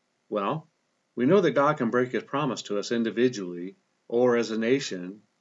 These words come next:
if we no longer consider him our God. If we reject him, well then, shouldn't we be thinking about what promises he made to America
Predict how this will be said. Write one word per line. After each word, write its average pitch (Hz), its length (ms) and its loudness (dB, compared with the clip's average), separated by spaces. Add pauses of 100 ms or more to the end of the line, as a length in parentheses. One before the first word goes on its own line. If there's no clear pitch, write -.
(260)
if 110 160 -6
we 120 60 4
no 123 160 4
longer 117 300 0
consider 117 480 -2
him 120 220 -2
our 123 140 -2
God. 107 460 -6 (100)
If - 160 -12
we 131 140 2
reject 131 460 0
him, 98 280 -6 (160)
well 107 240 -2
then, 113 380 -4 (320)
shouldn't 120 300 -2
we 120 80 2
be 117 140 -4
thinking 117 400 -2
about 113 300 -2
what 117 140 -2
promises 113 500 -4
he 113 80 -4
made 107 240 -4
to 110 120 -4
America 113 640 -6